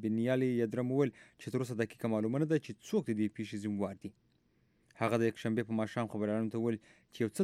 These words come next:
تفصیلات را برسېره سوي، خو چارواکي د دقیقو معلوماتو طرف روان دي. یو وسلوال سړي د یکشنبې په شپه د ترکیې د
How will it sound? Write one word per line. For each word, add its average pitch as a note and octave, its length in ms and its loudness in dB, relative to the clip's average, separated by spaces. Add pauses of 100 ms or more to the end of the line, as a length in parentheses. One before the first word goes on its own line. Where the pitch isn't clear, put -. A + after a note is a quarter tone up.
(100)
تفصیلات B2 380 0
را G#2+ 100 2
برسېره G#2 340 -4
سوي، E3 280 0
خو B2 120 -10
چارواکي A2 440 0
د G2+ 100 -2
دقیقو G#2+ 340 -4
معلوماتو G2+ 400 -2
طرف A2 240 -4 (300)
روان B2 280 -2
دي. F#2 80 -14 (380)
یو G2 100 -2
وسلوال A2 400 0
سړي C#3 220 2
د B2+ 100 4
یکشنبې B2 380 -2
په B2 140 -6
شپه - 180 -2
د - 380 -16
ترکیې A2+ 260 -2
د - 20 -2